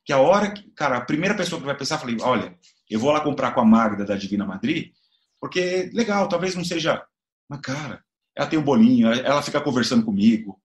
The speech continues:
né? Ela fica, eu tava até falando com, com um cara que chama Cacau, ele é um dos, um dos grandes publicitários aí do, de, do passado, é, cara, criou negócios incríveis, shoppings de, de moda hoje incríveis,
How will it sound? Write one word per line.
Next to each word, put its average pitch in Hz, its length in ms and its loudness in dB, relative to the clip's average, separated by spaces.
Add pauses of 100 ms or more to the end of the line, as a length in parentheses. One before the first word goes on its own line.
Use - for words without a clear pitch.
(100)
né? 131 320 0 (240)
Ela 131 200 0
fica, 135 400 -2 (280)
eu 117 120 0
tava 139 160 0
até 156 140 -2
falando 151 260 -2
com, 117 240 2
com 113 100 2
um 110 80 4
cara 117 360 -2 (380)
que 107 260 -4
chama 113 240 -4
Cacau, 120 400 0
ele 98 100 -2
é 113 60 0
um 113 140 2
dos, - 340 -8
um 98 260 -10
dos 107 120 -6
grandes 143 280 -2
publicitários 107 600 -4
aí 98 120 -4
do, 101 220 -14
de, 104 140 -12
do 90 160 -20
passado, 113 720 -4 (280)
é, 92 440 -10 (640)
cara, 113 220 0
criou 117 240 0
negócios 123 440 2
incríveis, 117 520 2
shoppings 117 460 2
de, 98 140 -4
de 101 140 -2
moda 104 400 0
hoje 101 240 -2
incríveis, 110 720 0